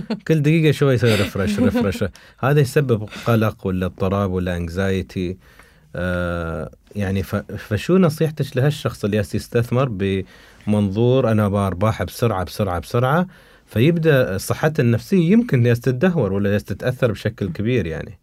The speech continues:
Speaker 1: اللي بده أرباح بسرعة، بسرعة، بسرعة، كمان بتجي الخسائر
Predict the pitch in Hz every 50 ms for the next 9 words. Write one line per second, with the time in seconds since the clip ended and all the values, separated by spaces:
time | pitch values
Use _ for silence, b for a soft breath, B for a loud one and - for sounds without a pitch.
0 | _ 180 170 185 175 175 214 214 202 185 185 190 190 190 185 180 175 175 170 165
1 | 139 - - - 170 170 165 202 214 - - 175 - - - 214 214 196 180 151
2 | - - 208 196 180 165 165 - - - 202 190 185 175 175 175 185 185 185 -
3 | - 170 175 180 185 180 185 190 190 185 180 170 - - 156 - 180 180 180 175
4 | 165 165